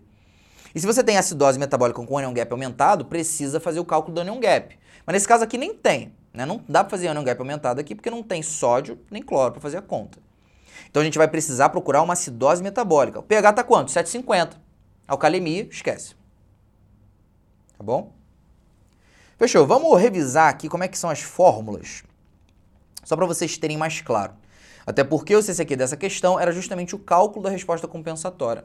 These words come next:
Então como é que a gente vai fazer esse cálculo? Vamos revisar. A gente tem seis fórmulas, tá, gente? A mais importante de acidose metabólica, a segunda mais importante de alcalose metabólica. E aí a terceira mais importante são todos os distúrbios respiratórios.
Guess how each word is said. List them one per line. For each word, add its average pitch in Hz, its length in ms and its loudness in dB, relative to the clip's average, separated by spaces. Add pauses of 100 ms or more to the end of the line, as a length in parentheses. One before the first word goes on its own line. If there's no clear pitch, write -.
(160)
Então 123 140 -10
como - 140 -8
é - 40 -8
que - 100 -10
a - 40 -8
gente 185 100 -10
vai 185 100 -6
fazer 156 220 -8
esse 147 140 -10
cálculo? 107 440 -10
Vamos 202 140 -6
revisar. 156 340 -8 (920)
A 147 60 -8
gente 143 100 -4
tem 220 120 2
seis - 420 0
fórmulas, 139 520 6
tá, 147 140 6
gente? 123 260 -6
A 151 120 2
mais 202 240 2
importante 170 500 -4
de 156 80 0
acidose 143 400 0
metabólica, 110 760 -4
a 131 60 -8
segunda 156 240 -4
mais 131 140 -2
importante 156 320 -6
de 165 80 2
alcalose 151 640 0
metabólica. 160 640 -6 (260)
E 220 80 -2
aí 262 80 10
a 269 60 10
terceira 247 440 0
mais 208 140 2
importante 196 360 -6
são 202 140 -8
todos 185 300 -6
os 175 80 -8
distúrbios 143 480 -10
respiratórios. 156 580 -8